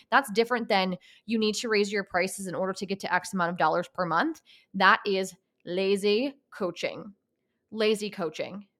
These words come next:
Because for me, when I first started charging for one-on-one coaching,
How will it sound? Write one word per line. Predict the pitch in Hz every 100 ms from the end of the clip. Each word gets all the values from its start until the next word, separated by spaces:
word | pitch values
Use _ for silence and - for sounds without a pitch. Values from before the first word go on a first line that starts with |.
| -
Because | 233 240 220 208 208 - _ -
for | 269
me, | 277 359 302 220 247 _ _ _ _
when | 233 233
I | 233 247
first | 247 254 -
started | 254 226 196
charging | - 214 208 208
for | 208
one-on-one | 190 185 185 185
coaching, | - 190 226 233 277